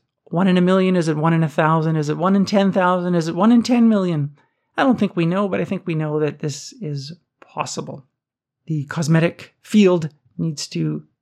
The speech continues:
come to determine how this is discussed with patients and how patients are counseled, and is this side effect common enough to include in,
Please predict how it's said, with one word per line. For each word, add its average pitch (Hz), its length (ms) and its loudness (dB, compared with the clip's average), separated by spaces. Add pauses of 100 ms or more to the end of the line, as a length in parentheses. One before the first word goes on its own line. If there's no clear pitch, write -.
(400)
come 214 220 4
to 214 100 2
determine 196 580 2 (320)
how 180 340 6
this 175 640 -4 (100)
is 156 600 -6 (300)
discussed - 600 -4
with 196 240 -2
patients 247 680 -6 (480)
and 156 100 -4
how 156 160 -2
patients 151 420 -6
are 160 60 -8
counseled, 247 560 -2
and 147 340 -2
is 151 260 -8
this 151 200 -8
side 160 320 0
effect 175 320 -4
common 226 360 4
enough 254 380 -2
to 170 140 -6
include 180 460 -4
in, 175 320 -2